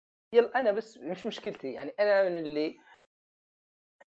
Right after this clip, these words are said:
يعني أنا حاليًا إلى الآن ما أذكر في أنمي عدته، خلاص؟ يعني في مثلًا فيت، ستي نايت بالتحديد، هذا اللي تعرف إذا بغيت ما، ما يخوي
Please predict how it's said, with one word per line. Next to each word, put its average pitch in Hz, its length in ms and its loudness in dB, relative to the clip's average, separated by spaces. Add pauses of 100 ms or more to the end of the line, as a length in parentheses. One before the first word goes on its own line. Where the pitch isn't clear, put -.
(120)
يعني - 280 -10
أنا 175 140 0
حاليًا 185 720 2
إلى 180 100 4
الآن 180 400 2
ما 185 120 4
أذكر 190 220 -4
في - 240 -4
أنمي 131 220 -2
عدته، 123 380 -10 (140)
خلاص؟ 139 280 2 (260)
يعني 165 140 -4
في 240 220 2
مثلًا 208 380 4
فيت، - 460 -2
ستي 165 240 -4
نايت 139 160 0
بالتحديد، 160 580 -8 (280)
هذا 202 240 8
اللي 151 400 -8 (240)
تعرف 175 180 -4
إذا 151 160 -2
بغيت 151 260 -4
ما، 151 180 -6
ما 160 140 -2
يخوي 139 640 -6